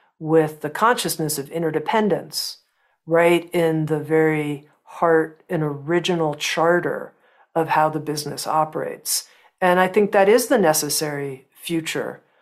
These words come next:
of our institutions. It's gonna be a long haul to get there. But I think for each of us, where we find ourselves, I found myself as a business person, as you mentioned, you know, Sounds True's been around now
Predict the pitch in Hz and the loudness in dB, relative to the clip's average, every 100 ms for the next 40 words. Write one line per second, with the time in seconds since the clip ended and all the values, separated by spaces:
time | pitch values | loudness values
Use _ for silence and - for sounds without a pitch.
0 | _ _ _ 175 156 151 151 143 - 170 | _ _ _ 0 2 2 0 -6 -4 2
1 | 160 156 151 160 156 - 151 151 143 - | 4 4 0 -4 -4 -4 -6 -6 -6 -4
2 | 175 165 160 - 160 147 151 147 156 156 | -4 -4 -4 -2 0 0 -2 2 2 2
3 | 151 160 156 151 156 143 151 143 160 175 | 2 2 4 2 -2 -4 -4 -2 0 2
4 | 226 226 - - _ - 165 165 165 160 | 2 -2 -20 -20 _ 0 2 2 0 2
5 | 175 170 - 170 190 185 170 165 160 - | -2 -2 -8 -6 -4 -2 0 2 0 -2
6 | - - 339 160 165 165 160 160 185 247 | -8 -18 -14 -2 2 2 2 2 2 4
7 | 180 135 - - - - 175 175 170 165 | 2 0 -4 -6 -4 -2 0 0 0 0
8 | 156 147 - 180 175 165 185 262 277 202 | -2 -4 0 0 0 -2 -6 -6 -4 -6
9 | - - - 67 - 143 156 180 196 - | -6 -12 -12 -14 -14 -12 -6 -4 -4 -8
10 | 196 - - - 135 139 - 151 147 151 | -12 -14 -12 -10 -10 -10 -10 -10 -8 -8
11 | 147 147 147 147 143 | -8 -8 -8 -8 -8